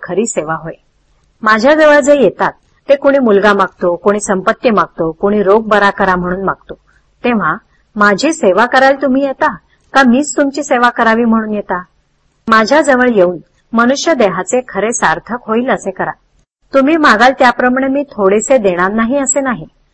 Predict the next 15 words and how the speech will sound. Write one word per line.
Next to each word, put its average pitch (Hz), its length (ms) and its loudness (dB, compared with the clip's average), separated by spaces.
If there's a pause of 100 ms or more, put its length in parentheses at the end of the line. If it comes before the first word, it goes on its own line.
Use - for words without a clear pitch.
(120)
पण 311 160 2
ते 180 200 0
काढा 190 380 2
घेण्याकरता 196 600 -4
गुळाचा 190 520 0
खडा 190 240 0
देण्यासारखे 175 640 -6
आहे. 156 180 -10 (600)
मला 269 260 2
सर्व 330 300 0
कळते 226 420 0
असे - 280 -4
माझ्याबद्दल 214 640 -2
तुम्ही 196 260 -6
म्हणता, 175 300 -10